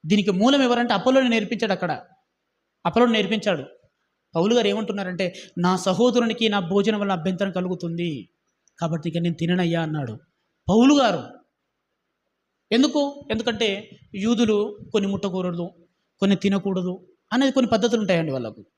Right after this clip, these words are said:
ఉమ్. కొన్ని పద్ధ-, కొన్ని ముట్టకూడదండి, కొన్ని అపవిత్రంగా ఎంచుతారు.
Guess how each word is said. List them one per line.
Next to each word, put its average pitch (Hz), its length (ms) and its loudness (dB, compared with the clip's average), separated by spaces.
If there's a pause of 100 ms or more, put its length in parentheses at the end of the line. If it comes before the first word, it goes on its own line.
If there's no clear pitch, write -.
(440)
ఉమ్. 180 220 -2 (1200)
కొన్ని 202 160 -2
పద్ధ-, 202 180 0
కొన్ని 226 200 2
ముట్టకూడదండి, 214 500 2
కొన్ని 208 180 0
అపవిత్రంగా 240 400 0
ఎంచుతారు. 175 460 -2